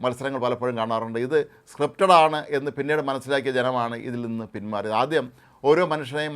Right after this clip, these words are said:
അതിക്രൂരമായ രീതിയിൽ, സ്ത്രീകൾ ഇതിൽ പങ്കെടുക്കുന്നുണ്ടായിരുന്നു, അതിഭീകരമായ രീതിയിൽ മർദ്ദിക്കുന്ന കാഴ്ചകൾ കണ്ട് ആർത്തലയ്ക്കുന്ന ജനങ്ങളെ നമ്മൾ പലപ്പോഴും കണ്ടിട്ടുള്ളതാണ്. പക്ഷേ ഇതെല്ലാം തന്നെ അഭിനയമായിരുന്നു എന്ന് പിന്നീടാണ് മനസ്സിലായത്. എന്നാൽ ഈ ഡെത്ത്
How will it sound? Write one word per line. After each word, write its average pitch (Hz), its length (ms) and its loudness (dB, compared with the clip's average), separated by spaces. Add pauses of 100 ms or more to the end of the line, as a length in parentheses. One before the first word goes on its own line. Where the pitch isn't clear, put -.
(120)
അതിക്രൂരമായ 151 840 0
രീതിയിൽ, 117 220 -4
സ്ത്രീകൾ 160 320 0
ഇതിൽ 151 160 -2
പങ്കെടുക്കുന്നുണ്ടായിരുന്നു, 120 760 -2 (380)
അതിഭീകരമായ 127 760 -2
രീതിയിൽ 113 240 -6 (120)
മർദ്ദിക്കുന്ന 113 480 -8 (140)
കാഴ്ചകൾ 101 440 -8
കണ്ട് 98 180 -10 (540)
ആർത്തലയ്ക്കുന്ന 117 640 -2 (260)
ജനങ്ങളെ 107 400 -4 (100)
നമ്മൾ 101 220 -12
പലപ്പോഴും 98 280 -10
കണ്ടിട്ടുള്ളതാണ്. 92 340 -8
പക്ഷേ 131 160 -6
ഇതെല്ലാം 170 360 4
തന്നെ 147 180 -8 (380)
അഭിനയമായിരുന്നു 147 840 2
എന്ന് 127 120 -8 (100)
പിന്നീടാണ് 113 440 -4
മനസ്സിലായത്. 101 440 -4
എന്നാൽ 160 240 0
ഈ - 20 2 (340)
ഡെത്ത് 143 260 0